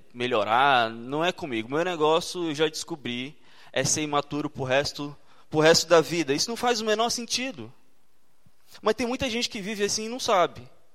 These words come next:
E isso tem prejuízos na sua vida espiritual, na sua vida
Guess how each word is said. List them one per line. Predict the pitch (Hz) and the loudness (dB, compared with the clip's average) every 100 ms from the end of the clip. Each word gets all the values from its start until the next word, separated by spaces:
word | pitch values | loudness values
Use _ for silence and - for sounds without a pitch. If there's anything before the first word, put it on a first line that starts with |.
| - - - - - - - - - - - - - - | -20 -20 -20 -20 -20 -20 -20 -20 -20 -20 -20 -20 -20 -16
E | 147 165 180 180 175 - - - - | -12 -10 -8 -8 -10 -14 -20 -20 -14
isso | - 196 220 | -8 -8 -4
tem | 226 | -6
prejuízos | 220 214 214 190 180 233 196 147 | -4 -4 -4 -6 -6 -6 -6 -6
na | 139 | -6
sua | 135 160 | -4 -2
vida | 143 151 139 | -2 -4 -6
espiritual, | 135 - 135 123 131 151 | -8 -8 -10 -4 2 2
na | 156 | 2
sua | - 117 | -6 -8
vida | 131 127 117 104 | -4 -2 -2 -4